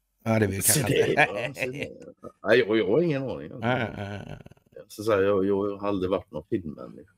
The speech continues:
Speaker 1: Ja, det fria tänkandets tid. Fria, ja. Frihandel. Frihamnen.
Speaker 2: Frihamnen,
Speaker 1: Hamnen, ja.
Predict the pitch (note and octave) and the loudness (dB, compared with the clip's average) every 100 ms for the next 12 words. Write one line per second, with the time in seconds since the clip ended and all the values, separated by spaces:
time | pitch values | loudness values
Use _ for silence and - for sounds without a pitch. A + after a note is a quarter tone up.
0 | - - G1+ - - - G#2+ - C#3 G#2+ | -14 -6 -6 -6 -10 -8 -6 2 2 4
1 | A2+ - - C#3 G#2+ - - - - - | 0 -2 -4 -4 -6 -14 -14 -12 -10 -10
2 | - - D2+ - - A#2+ F#2 D#2+ D#2 F#2 | -8 -12 -12 -14 -8 -8 -10 -16 -12 -12
3 | F2 - - _ _ _ _ _ _ _ | -12 -14 -20 _ _ _ _ _ _ _
4 | _ _ - A#2+ B2 F#2+ F#2+ E2+ A2+ - | _ _ -2 2 2 0 -6 -4 -4 -6
5 | - - - - - _ _ _ _ _ | -8 -10 -16 -20 -20 _ _ _ _ _
6 | _ _ _ _ _ - A#2+ F#2+ G2 G2 | _ _ _ _ _ 2 2 2 -2 -6
7 | - B2 G3 G3 C3 G2 - C3+ _ _ | -2 -2 0 -2 -4 -4 -10 -16 _ _
8 | _ _ _ _ _ _ _ - E2+ E2+ | _ _ _ _ _ _ _ -14 -8 -6
9 | F2 - - - - - F#2+ A2 A#2 A#2+ | -6 -8 -8 -4 -2 0 0 0 -2 0
10 | - - G2+ G2 A2 A#2+ F2+ D#2 E2 | 0 -2 -4 -4 2 4 4 -2 -8